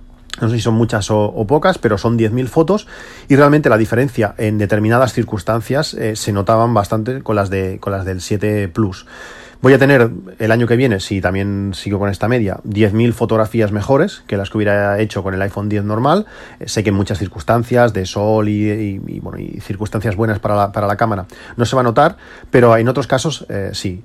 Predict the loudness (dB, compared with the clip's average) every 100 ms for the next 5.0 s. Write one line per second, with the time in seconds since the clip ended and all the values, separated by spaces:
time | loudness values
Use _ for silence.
0 | -14 -10 -8 -8 -8 -10 -12 -12 -12 -14
1 | -6 -4 2 2 2 -4 -4 -2 2 2
2 | 2 0 -2 -4 -4 -2 -4 -2 -4 -2
3 | -4 -6 -14 -20 -14 -12 -12 -6 -6 -4
4 | 0 0 0 -2 -2 -2 -4 -4 -4